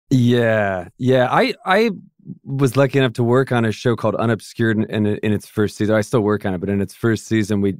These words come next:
we, uh, it was all about the Salem witch trials, and we got to interview all these, uh, these great his-, eminent historians,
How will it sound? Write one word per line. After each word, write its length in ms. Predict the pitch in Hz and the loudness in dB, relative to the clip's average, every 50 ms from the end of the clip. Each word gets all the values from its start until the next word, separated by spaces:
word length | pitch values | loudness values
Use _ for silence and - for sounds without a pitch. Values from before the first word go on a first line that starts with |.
| - | -10
we, 300 | - 73 87 104 98 98 | -10 -6 -2 -2 0 0
uh, 180 | 95 95 95 95 | 0 -2 -4 -6
it 200 | 95 - - - | -8 -8 -10 -6
was 200 | 90 107 101 - | -6 -4 -2 0
all 100 | 113 113 | 0 0
about 220 | 113 101 104 98 | 0 -2 -4 -4
the 80 | - 92 | -6 -8
Salem 260 | - - 107 98 92 | -6 -4 -4 -2 -2
witch 220 | 92 104 98 - - | -2 -4 -4 -6 -8
trials, 400 | - 92 87 87 87 90 87 90 | -8 -8 -6 -6 -8 -8 -8 -8
and 60 | 92 | -8
we 40 | 90 | -8
got 140 | 92 90 | -6 -6
to 80 | - 92 | -6 -4
interview 340 | 95 98 92 87 95 92 90 | -2 -2 -2 -2 -2 -2 -2
all 140 | 90 90 90 | -2 -4 -4
these, 260 | 92 92 90 87 87 | -4 -6 -6 -6 -6
uh, 280 | 87 87 90 90 90 - _ _ _ _ _ _ _ _ _ | -6 -6 -6 -8 -10 -12 _ _ _ _ _ _ _ _ _
these 240 | - 104 95 82 - | -4 -4 -4 -4 -2
great 240 | - 107 107 110 98 | -2 0 0 0 0
his-, 240 | 98 90 - - - _ _ _ _ _ _ - | -4 -8 -10 -16 -20 _ _ _ _ _ _ -4
eminent 300 | 113 107 104 101 90 87 | -2 0 0 0 -2 -4
historians, 840 | 92 - - - - 98 95 98 98 95 95 92 90 90 - - | -6 -8 -6 -4 -2 -2 0 0 -2 -2 -4 -4 -6 -10 -12 -18